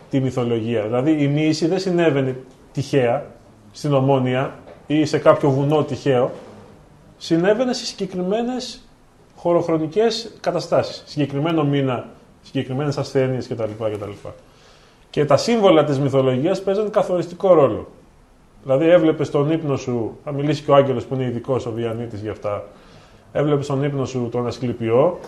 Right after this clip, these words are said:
ή κάποιο φίδι ή κάποιο σκύλο ή κάποια άλλη κατάσταση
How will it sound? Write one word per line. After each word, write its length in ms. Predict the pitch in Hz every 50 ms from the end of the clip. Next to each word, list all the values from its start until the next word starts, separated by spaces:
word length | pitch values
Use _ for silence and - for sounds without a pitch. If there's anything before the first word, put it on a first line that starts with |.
| - -
ή 80 | 135
κάποιο 320 | 131 - 143 139 139 - 120
φίδι 520 | - - 127 127 135 139 156 165 165 165 -
ή 120 | - 135 131
κάποιο 420 | - - 139 135 135 - 139 127 123 123 120 120 117 117 117 120 123 127 - - -
σκύλο 680 | - - - - 131 131 139 147 151 160 160 165 165 -
ή 360 | - 139 139 143 143 139 135
κάποια 440 | 131 - 147 143 156 160 - 139 139
άλλη 160 | 139 135 131
κατάσταση 720 | - 131 113 - 120 120 - - 156 143 - 202 214 214